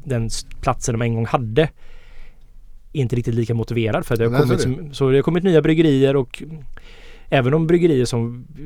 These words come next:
Speaker 1: eh, släpper nytt, nytt, nytt, nytt hela tiden, det de vill helst är ju att någonting ska fastna på väggen och
Speaker 2: Så är det ju.
Speaker 1: ja, och de själva har sin flaggskeppsöl, så de ger dem ekonomisk frihet på ett annat sätt.
Speaker 2: Och ibland fastnar saker på väggen fast de inte ens tänkte det eller trodde det eller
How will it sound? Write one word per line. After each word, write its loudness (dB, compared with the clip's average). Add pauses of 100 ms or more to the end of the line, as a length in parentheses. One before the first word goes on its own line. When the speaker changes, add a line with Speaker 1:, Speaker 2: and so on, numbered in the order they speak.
Speaker 1:
eh, -10 (560)
släpper -2
nytt, 0
nytt, 0
nytt, -2
nytt 0
hela 0
tiden, 2 (520)
det 0
de 2
vill 0
helst -4
är 0
ju 0
att -6
någonting -2
ska -4
fastna -2
på -4
väggen -2
och -4
Speaker 2:
Så 2
är 8
det 0
ju. -4
Speaker 1:
ja, -2
och -4
de -2 (260)
själva -2
har 2
sin -4
flaggskeppsöl, -6
så -6
de -6 (1300)
ger -4 (220)
dem -2
ekonomisk 0
frihet -2
på -4
ett -6
annat -6
sätt. -16 (140)
Speaker 2:
Och -2
ibland 2
fastnar -2
saker 0
på -10
väggen 0
fast -4
de 2
inte -2
ens -4
tänkte -2
det 4
eller 0
trodde -4
det 0
eller -2